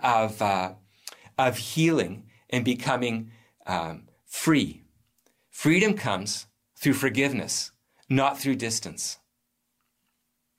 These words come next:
I'm afraid that the advice that we give ourselves and that other people give us avoid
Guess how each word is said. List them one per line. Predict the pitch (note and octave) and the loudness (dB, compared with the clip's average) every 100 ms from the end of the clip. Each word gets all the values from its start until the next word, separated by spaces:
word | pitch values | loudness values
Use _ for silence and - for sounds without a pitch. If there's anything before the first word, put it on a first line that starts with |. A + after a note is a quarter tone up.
| _ _ _ _ _ _ _ _ _ _ _ _ _ _ _ _ _ _ _ - - - - | _ _ _ _ _ _ _ _ _ _ _ _ _ _ _ _ _ _ _ -16 -14 -14 -4
I'm | C3+ D#3 | 0 4
afraid | F3+ F3+ F3+ A2+ C#3+ - _ _ - - - | 4 4 2 2 0 -4 _ _ -20 -20 -6
that | C3 C#3 C3+ C3 | 0 2 2 2
the | B2+ C#3 | 2 2
advice | A#2 C#3+ E3 F3+ | 4 0 0 0
that | E3 | 0
we | C3+ | 2
give | C#3 C#3+ | 2 2
ourselves | C#3 C3 - C#3 D#3+ F#3+ F#3 - - - - | 2 2 2 4 4 0 -6 -10 -18 -10 0
and | C#3 | 2
that | C3+ | 4
other | - C#3 D#3 | 2 2 0
people | - E3 E3 | 0 0 0
give | C#3+ D3 | 0 0
us | A2+ F#2+ - - - - - - | 2 2 0 -4 -8 -20 -12 0
avoid | C#3 A#2 C#3 E3+ F#3 G#2 G#2 - | 0 2 2 4 4 2 0 -6